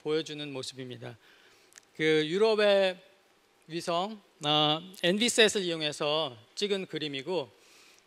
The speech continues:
여기서 하나의 그, 그 색띠, 컬러 사이클은 오십 센티미터 변이,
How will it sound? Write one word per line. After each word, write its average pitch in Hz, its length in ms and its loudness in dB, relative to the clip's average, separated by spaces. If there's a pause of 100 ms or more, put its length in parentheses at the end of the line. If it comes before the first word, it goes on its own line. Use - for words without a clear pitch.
(180)
여기서 190 380 4
하나의 233 840 4
그, 175 540 -2 (320)
그 165 120 -12
색띠, 247 580 -4 (300)
컬러 254 240 4
사이클은 220 680 2
오십 175 320 0
센티미터 202 800 0
변이, 151 380 -2